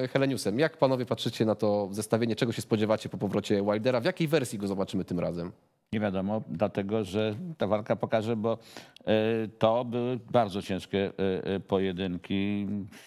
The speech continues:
Speaker 2: Tak samo myślę, Tys-, też, e, trudno powiedzieć, czy Tyson Fury będzie, chociaż, no, widzieliśmy Tysona Fury'ego, że, e, on się odradzał. On jednak te pojedynki nawet bardzo ciężkie, e, wygrywał. Widzieliśmy, w jakim stanie kończył,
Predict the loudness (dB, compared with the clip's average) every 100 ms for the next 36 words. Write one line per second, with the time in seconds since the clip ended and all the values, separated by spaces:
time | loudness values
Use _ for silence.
0 | _ -4 -4 0 0 2 0 -2 -4 -4
1 | -2 0 -2 -6 -14 -20 _ _ -10 -6
2 | 2 2 2 -6 -6 0 -2 0 0 0
3 | -2 -4 -2 0 0 0 -4 -2 0 2
4 | 0 -2 0 0 0 0 -2 -2 -2 -4
5 | -4 -6 -8 -4 -2 0 -2 -2 -2 -2
6 | -2 -2 -2 -2 -2 -2 -2 -4 -6 -20
7 | -20 _ -2 0 0 2 0 2 0 2
8 | 0 0 -4 -2 0 0 0 -4 -2 -2
9 | 0 0 0 -4 -4 -4 0 -2 -2 -4
10 | -2 -2 -2 0 0 0 -4 -2 -2 0
11 | -2 -2 -4 -2 -4 -2 -2 -2 -2 -2
12 | -2 -2 -2 -2 -2 -2